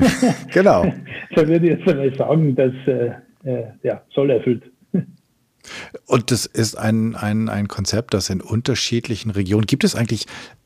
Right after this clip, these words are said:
Speaker 1: in unterschiedlichen Regionen erfolgreich ist? Gibt es eigentlich sehr große regionale Unterschiede? Also in dem, wie,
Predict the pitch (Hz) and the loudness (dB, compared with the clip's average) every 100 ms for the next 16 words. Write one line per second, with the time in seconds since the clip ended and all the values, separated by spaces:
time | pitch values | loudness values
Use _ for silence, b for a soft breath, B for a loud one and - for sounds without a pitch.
0 | - 113 117 117 - 110 95 95 95 101 | 0 2 4 2 0 -2 -2 0 2 2
1 | 98 98 85 - 98 - 117 120 113 - | 2 0 -4 -4 -6 -4 -4 -4 -4 -6
2 | 120 156 104 104 - - 95 98 - 101 | -4 -4 -2 -2 -4 -2 -2 -2 -2 -2
3 | - 101 92 101 110 98 92 98 87 85 | -2 -2 -2 -4 -2 -2 0 -2 -4 -4
4 | 92 127 131 - 131 131 160 208 B B | -4 -2 -4 -4 -6 -6 -4 -4 B B
5 | B B B 95 98 107 92 104 101 101 | B B B -4 -2 0 0 0 2 2
6 | 90 87 98 101 101 101 101 101 | 0 -4 -8 -8 -8 -6 -4 -6